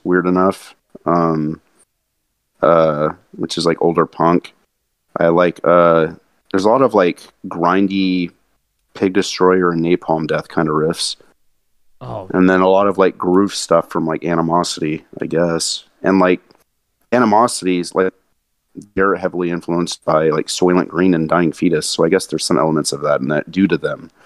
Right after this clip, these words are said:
Speaker 2: Okay, that makes sense.
Speaker 1: But, but yeah, I, I don't know. I can't really label it, man.
Speaker 2: No, that, no,
Speaker 1: <laughs> It's
Speaker 2: that
Speaker 1: just, so.
Speaker 2: No, that's perfect because, like, honestly, I like how, like, vague it is because then that, like, to me,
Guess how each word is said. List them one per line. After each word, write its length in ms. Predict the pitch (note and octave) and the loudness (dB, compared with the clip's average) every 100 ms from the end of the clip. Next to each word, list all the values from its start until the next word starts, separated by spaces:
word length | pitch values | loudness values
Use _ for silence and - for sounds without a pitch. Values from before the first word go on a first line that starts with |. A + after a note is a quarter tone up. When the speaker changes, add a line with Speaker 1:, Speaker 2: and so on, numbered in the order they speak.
| _ | _
Speaker 2:
Okay, 240 | D3+ C3+ B2+ | -10 -8 -8
that 180 | B2+ | -8
makes 160 | C#3 C3+ | -10 -12
sense. 120 | - | -6
Speaker 1:
But, 240 | - - - _ _ _ _ _ _ _ _ _ _ - | -2 -4 -6 _ _ _ _ _ _ _ _ _ _ -2
but 120 | G#2 | 2
yeah, 180 | G2+ G#2+ | 4 4
I, 60 | G2+ | 2
I 320 | G#2+ - F2+ | -2 -6 -4
don't 120 | G#2+ | -2
know. 60 | E2+ | -4
I 100 | E2+ | -6
can't 200 | - F#2 | -4 -2
really 200 | F#2 D#2 | -2 -4
label 320 | D2 D2+ D2 | -6 -6 -4
it, 80 | A1+ | -4
man. 300 | D#2 F2+ - _ | -2 -2 -2 _
Speaker 2:
No, 160 | D#3+ F3+ - | -4 -4 -4
that, 260 | C#3+ C#3+ | -8 -8
no, 140 | D#3 D#3 | -6 -8
Speaker 1:
<laughs> 80 | - | -6
It's 80 | |
Speaker 2:
that 60 | - | -2
Speaker 1:
just, 240 | A#2 - - - _ _ _ _ - | 0 -2 -8 -20 _ _ _ _ -10
so. 440 | - F#2 E2+ E2+ - - | -2 0 0 -2 -6 -16
Speaker 2:
No, 200 | D3+ G3 E3 | -6 -4 -2
that's 200 | D#3+ - | -4 -4
perfect 460 | - F#3 F#3 C#3+ | -8 -8 -6 -8
because, 360 | E3 D#3 D#3+ B2+ | -8 -4 -4 -4
like, 200 | B2+ - | -10 -10
honestly, 420 | C3+ D#3+ E3 D#3+ | -6 -6 -4 -2
I 100 | C3+ | -2
like 260 | C#3 C#3 D#3 | 0 -2 -2
how, 180 | E3+ D#3 | -2 0
like, 220 | C#3+ A2 | -2 -6
vague 400 | G2+ A2 B2 C#3+ | -10 -6 -4 -4
it 120 | F3 | -2
is 200 | F#3+ F#3+ | -4 -4
because 380 | E3 D3 D3 B2 | -8 -6 -8 -6
then 180 | C3+ C3+ | -6 -4
that, 260 | C#3 D3+ | -6 -6
like, 240 | D#3+ D3 - | -8 -10 -6
to 80 | C#3 | -4
me, 380 | C3+ D#3 B3 | -2 -2 -6